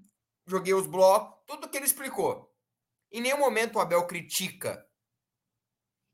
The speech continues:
E muito se falou hoje, na própria E S P N, após a declaração do Jorginho, sobre uma possível falta de ética do Abel em julgar o trabalho do Cuca. Aonde ele julgou? Eu não consigo ver isso, Léo.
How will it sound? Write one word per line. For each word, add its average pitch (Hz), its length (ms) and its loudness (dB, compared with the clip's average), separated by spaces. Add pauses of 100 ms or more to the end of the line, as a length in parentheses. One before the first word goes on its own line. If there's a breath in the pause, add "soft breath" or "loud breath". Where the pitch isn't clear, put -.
E 180 240 -12
muito 226 340 0
se - 140 6
falou 160 520 0
hoje, 117 580 -6
na 127 140 -2
própria 139 720 0 (500)
E 135 120 -2
S 139 180 2
P 143 120 -10 (100)
N, 139 100 -2
após 139 280 0
a 131 40 -4
declaração 127 400 -4
do 117 60 -12
Jorginho, 131 600 -6 (180 soft breath)
sobre 175 240 -4
uma 196 80 4
possível 214 800 6
falta 220 540 2
de 185 320 -2
ética 220 580 0
do 196 100 0
Abel 180 400 4
em 202 140 -8
julgar 185 480 2
o 214 60 -2
trabalho 180 420 0
do 185 100 -12
Cuca. - 360 -12 (500)
Aonde 220 300 -4
ele 175 100 -8
julgou? 131 420 -6 (1160)
Eu 143 100 -6
não 170 80 -4
consigo 180 320 -6
ver 196 120 -2
isso, 147 200 -6
Léo. 113 240 -4